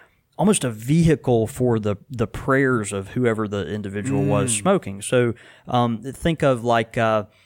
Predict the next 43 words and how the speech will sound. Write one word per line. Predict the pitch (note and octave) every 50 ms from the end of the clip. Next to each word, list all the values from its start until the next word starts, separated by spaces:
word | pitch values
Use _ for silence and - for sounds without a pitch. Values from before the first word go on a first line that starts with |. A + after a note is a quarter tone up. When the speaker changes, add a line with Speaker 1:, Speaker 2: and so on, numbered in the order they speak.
| _ - - _ -
Speaker 1:
y-, | - C#3+ C#3 -
you | D#3+ C3+
know, | B2 A#2 A#2
it, | A#2 - C3+ B2 -
it | - C#3+ C3+ B2+ - -
almost | - C#3 C#3 C3+ B2 - -
being | C3 B2+ B2+
like | B2 A#2+ A#2 A2+ -
the, | - A#2 G#2+ G#2 -
the, | - A#2+ A#2+ A2 - - _ -
the | E3 C3+ C3 B2 G#2+ -
envelope | B2 C3+ D3 C3 A2+ A2+ G#2+ G#2 G#2 F#2+ -
that | - A#2
you're | - A#2 A2
sending | - - C3+ B2 A#2+ A2+ A2
your | G#2 G#2+
prayers | - - B2 A#2 A#2 G#2+ G#2+
off | G2+ G2+ G2+ - -
into. | G#2 G2 F#2+ - - G#2 G#2 G2+
As | G#2 G#2 G2 -
the | A2 G#2+
smoke | - - - B2 A#2+ A#2 A2+ -
kinda | - B2+ A2+ G#2+ G#2
distributes | G2+ G#2+ G#2 - - - C3 A#2+ G#2+ A2+ A2 A2 A2 - -
into | A2 G#2+ G#2 - A2+ G#2
the, | G2+ G2+ G2+ G2+ G2 G2 - - - - - - _ -
um, | - G#2 G2+ G2+ G2 G2 G2 F#2+ - _ _ - -
i-, | B2+ -
into | - C3+ C#3 - - C3
the | A#2 G#2+ -
atmosphere, | A2 A#2 G2+ A#2+ A2+ - - B2 A2+ G#2+ G#2+ G#2+
it's | G#2 -
becoming | - A#2 A2+ - - - C3+ B2 A#2 G#2+ G#2+ G#2+
one | G#2+ A2 A2 A2 A2 A2 G#2+
with, | G#2 G#2+ G#2 G2+ - -
you | - A#2+ G#2
know, | G2
whatever | G2 G#2+ G#2+ G#2+ G2+ G2+ G2+
spirit | - - - - A2 A2 G#2+ -
you're | - G2+ G2
communing | - - - G#2+ G#2 G#2 G2+ G2 G2+ G2+
with, | G2+ G2+ G2+ G2+ - - -
uh, | G2+ G#2 G#2